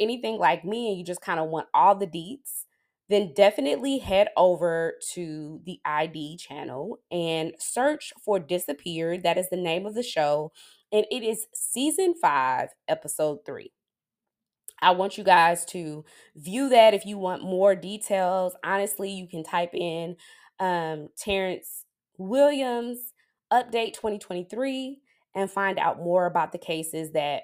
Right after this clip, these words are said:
um, a lot of, uh, media outlets have written articles, well-written, detailed articles about this case. Now,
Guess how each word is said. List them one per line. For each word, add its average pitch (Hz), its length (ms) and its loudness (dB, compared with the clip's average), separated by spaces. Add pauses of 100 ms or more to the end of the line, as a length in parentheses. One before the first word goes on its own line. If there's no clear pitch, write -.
um, 156 180 -4
a 135 100 -4
lot 165 420 2
of, 151 520 -4 (640)
uh, 175 160 0
media 190 380 0
outlets 156 420 0
have 170 300 -4 (100)
written 156 500 -6
articles, 160 680 0
well-written, 165 1300 0
detailed 185 540 -2 (100)
articles 160 720 0
about 143 480 0 (100)
this 160 260 -6
case. - 540 -20 (1120)
Now, 190 160 0